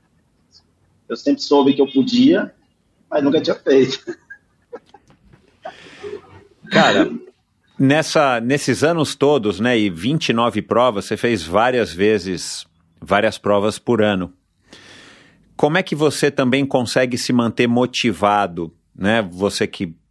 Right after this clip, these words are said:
Speaker 2: que já falou agora, né, que tinha, no começo você demorou, né, só podia fazer prova uma vez por ano e tal, quer dizer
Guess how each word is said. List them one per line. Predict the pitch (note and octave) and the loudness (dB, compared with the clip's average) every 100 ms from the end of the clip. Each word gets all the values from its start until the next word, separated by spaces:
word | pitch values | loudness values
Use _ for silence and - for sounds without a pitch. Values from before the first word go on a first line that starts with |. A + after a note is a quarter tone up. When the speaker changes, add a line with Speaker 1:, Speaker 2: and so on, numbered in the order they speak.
| _ _ | _ _
Speaker 2:
que | - | -8
já | E2 G2+ | -2 -2
falou | - - F2+ F2 | -2 -2 0 2
agora, | E2+ F2 E2+ E2+ | 2 0 0 -2
né, | F#2 | -4
que | F2+ | -6
tinha, | - - F#2 F2 E2+ D#2 C2+ | -14 -8 -4 -4 -4 -6 -6
no | F2 | -2
começo | G2 F#2 G2 - | 0 0 0 -2
você | F2+ - | -6 -6
demorou, | F2+ F#2+ F#2 F2+ G#2+ G2 | -4 0 0 2 2 0
né, | G2 | -2
só | F#2+ | -4
podia | - F2 F#2 | -4 -4 -2
fazer | F#2 E2+ | -2 -4
prova | - F2+ F2 F2 | -2 -2 0 -2
uma | F2+ | -2
vez | E2 F2 | -2 -4
por | - E2+ | -4 0
ano | G2 A#2+ G#2 F2 | 0 0 -2 -4
e | E2 | -4
tal, | G#2+ A2 | -2 -2
quer | - - | -2 -6
dizer | F2+ E2+ | -6 -6